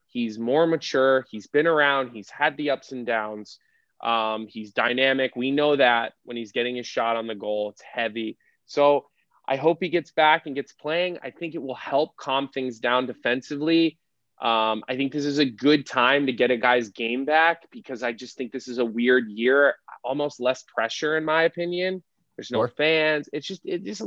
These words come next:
Speaker 1: it's weird. It's less, less distractions. You're more focused. You can't, on the road, you can't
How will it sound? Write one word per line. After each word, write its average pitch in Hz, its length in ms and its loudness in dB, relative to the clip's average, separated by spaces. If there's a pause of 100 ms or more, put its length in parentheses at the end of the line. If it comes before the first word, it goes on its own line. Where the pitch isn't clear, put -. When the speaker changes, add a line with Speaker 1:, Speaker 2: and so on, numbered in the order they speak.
Speaker 1:
it's - 260 -4
weird. 185 440 6
It's - 200 -4
less, - 520 4 (240)
less 160 200 4
distractions. 151 1040 0 (260)
You're 139 120 0
more 156 200 4
focused. 147 680 -2
You 113 80 -12
can't, 160 340 -4 (340)
on 143 160 0
the 143 100 0
road, 147 480 2
you 120 120 -6
can't 151 360 -4